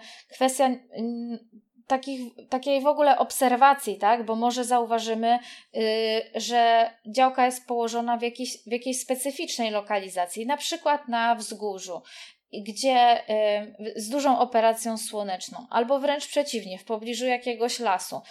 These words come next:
jest większa wilgoć, jest mniejsza wilgoć, to sąsiedztwo i to, co jest wokół, bardzo wpływa na ten taki mikroklimat panujący na działce, który znowu bardzo odczuwają rośliny, więc to jest super ważne, żeby to uwzględnić, prawda?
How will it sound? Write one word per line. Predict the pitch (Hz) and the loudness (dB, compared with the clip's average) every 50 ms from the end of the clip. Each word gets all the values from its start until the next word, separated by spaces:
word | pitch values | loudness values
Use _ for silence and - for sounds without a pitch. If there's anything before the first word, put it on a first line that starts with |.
| - - - - | -20 -20 -12 -2
jest | 208 220 226 220 226 | 0 0 0 0 0
większa | 233 269 262 254 254 - 233 202 | -2 -2 -2 -2 0 0 0 0
wilgoć, | 202 202 185 180 180 190 185 - | 0 -4 -10 -6 -6 -6 -4 -4
jest | 226 226 - - | -4 -6 -6 -6
mniejsza | 247 247 240 240 240 240 233 - - 233 202 | -6 -6 -4 -4 -4 -4 -4 -4 -2 -4 -4
wilgoć, | 202 208 196 180 180 180 180 - - - - - - _ | -4 -6 -8 -6 -4 -4 -4 -6 -8 -16 -20 -20 -8 _
to | - 254 254 | -2 -2 -2
sąsiedztwo | - 277 262 262 254 - 285 262 262 254 - - - - 330 311 | 0 0 -2 0 0 0 0 0 0 -2 -4 -10 -4 0 2 2
i | 311 285 | 2 2
to, | 311 262 | 0 -2
co | 262 - 269 254 | 0 0 0 2
jest | 247 240 240 226 220 233 | 2 2 0 -2 -4 -6
wokół, | 214 226 220 220 214 - 294 320 349 349 - - - _ - | 0 2 4 4 4 2 0 0 0 -2 -4 -10 -20 _ 2
bardzo | 226 254 254 262 247 254 285 | 4 4 4 4 4 2 0
wpływa | 294 - - - 381 392 349 302 285 247 | 0 -2 -2 0 2 4 4 6 4 4
na | 233 220 214 220 - - | 4 2 -2 -2 -4 -2
ten | 262 262 254 262 262 254 254 - - | -2 0 0 0 -2 -4 -6 -4 -4
taki | 269 254 254 - 262 | -4 -4 -2 0 0
mikroklimat | 254 277 339 339 - 320 254 240 247 - 226 214 214 214 208 202 202 - | 0 0 0 -2 0 0 0 0 0 -4 -10 -8 -6 -4 -4 -4 -4 -2
panujący | - 220 214 208 208 208 208 202 202 202 202 - 214 | -2 -2 -2 -4 -6 -6 -6 -4 -6 -6 -6 -8 -8
na | 214 208 202 | -8 -8 -4
działce, | 196 208 196 185 185 - - 220 240 277 254 - - - _ _ | -2 0 0 0 -2 -4 0 0 0 0 0 -4 -16 -20 _ _
który | - - - 269 262 254 269 285 262 | -14 -8 -4 -2 0 0 0 0 0
znowu | 233 247 240 226 226 247 269 | 0 2 2 2 2 0 2
bardzo | 226 240 233 233 220 226 254 233 | 4 6 4 4 2 -2 -2 -2
odczuwają | 240 240 - - - 254 226 233 214 208 208 208 208 | -2 -4 -6 -10 -10 -8 -4 -2 -2 0 -2 -2 -4
rośliny, | 208 226 240 - - 240 226 208 190 175 | -6 -6 -6 -6 -4 -4 -4 -4 -6 -8
więc | 170 190 202 202 - | -10 -12 -12 -8 -4
to | 240 | -4
jest | 247 254 247 - | -4 -4 -4 -6
super | - 277 269 - 247 - - | -10 -6 -4 -2 -2 0 2
ważne, | 196 196 196 196 196 190 | 0 0 0 -2 -8 -10
żeby | 190 196 196 190 190 185 | -8 -8 -8 -8 -8 -8
to | - - 185 180 180 175 - - | -8 -6 -6 -4 -4 -6 -8 -10
uwzględnić, | 202 196 196 202 185 196 196 185 180 170 165 165 165 - - | -12 -12 -12 -12 -10 -8 -8 -8 -10 -12 -16 -16 -16 -16 -14
prawda? | - 196 185 185 - 208 214 233 - | -12 -12 -10 -4 -2 -2 -2 -2 -6